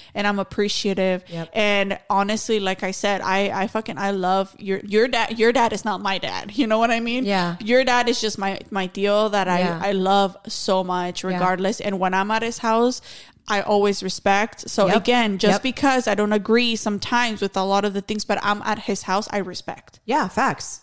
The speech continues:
Speaker 2: Facts.
Speaker 1: And
Speaker 2: And
Speaker 1: you,
Speaker 2: that's
Speaker 1: I
Speaker 2: fucking
Speaker 1: will love your dad
Speaker 2: sick.
Speaker 1: unconditionally,
Speaker 2: Yeah.
Speaker 1: no matter what. You know what
Speaker 2: Yeah.
Speaker 1: I mean? Like,
Speaker 2: Yeah.
Speaker 1: oftentimes I'm like, like with Christian,
Speaker 2: I don't
Speaker 1: like,
Speaker 2: understand
Speaker 1: ow.
Speaker 2: why they are so fucking like this, but dude, it's, I, for me,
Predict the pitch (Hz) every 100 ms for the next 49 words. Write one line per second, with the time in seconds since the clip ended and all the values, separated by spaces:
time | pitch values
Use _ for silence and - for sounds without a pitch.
0 | _ 226 247 226 220 214 196 202 - -
1 | 233 262 269 226 - - _ _ 247 247
2 | 254 247 240 226 226 - 240 247 240 247
3 | 196 196 196 208 196 196 208 311 175 165
4 | - - - 233 247 247 226 208 202 185
5 | 190 82 - 208 190 196 196 269 359 170
6 | 214 220 - 233 254 233 247 254 226 214
7 | 208 - _ 208 208 - 214 214 175 254
8 | 180 220 185 226 302 320 202 - 262 240
9 | 254 233 208 285 294 285 247 208 254 269
10 | 262 - 262 247 254 247 240 240 269 -
11 | 262 - 233 262 269 - 185 185 - -
12 | - - - 214 254 277 294 294 - _
13 | - 185 208 247 196 185